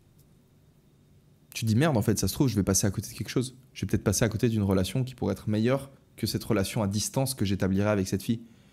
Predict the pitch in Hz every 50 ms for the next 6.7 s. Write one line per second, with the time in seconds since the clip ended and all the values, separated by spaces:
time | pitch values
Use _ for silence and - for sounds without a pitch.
0 | - - _ _ _ - - - 98 101 123 120 - 104 98 87 - - - -
1 | - - _ _ _ - - _ _ - - 98 - - 107 110 123 113 - 113
2 | 107 98 - - 123 123 127 139 135 139 - - - - - - - 98 98 101
3 | 98 98 95 - - - - - - _ _ _ _ _ _ _ _ _ _ _
4 | - - 104 98 113 98 - - 110 98 - - 107 120 135 139 113 101 101 98
5 | 98 101 107 - - - - 110 95 95 95 95 92 87 - - - - - -
6 | - - - - 117 104 113 139 131 - 107 104 98 95